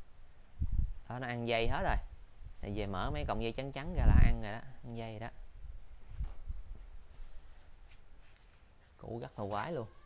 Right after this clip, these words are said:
Đó. Rồi, đổi cây.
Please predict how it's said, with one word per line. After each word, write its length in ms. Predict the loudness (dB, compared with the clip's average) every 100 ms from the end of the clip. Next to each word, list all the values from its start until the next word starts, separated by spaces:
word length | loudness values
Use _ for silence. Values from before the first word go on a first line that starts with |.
| -18 -18
Đó. 440 | -14 -12 -10 -10 -10 -14 -18 -20 -20 -20 -20 -20 -20 -20 -20 -20 -20 -20 -20 -20 -20 -20 -20 -6
Rồi, 140 | -4 -4 -6
đổi 160 | -8 -4
cây. 180 | -2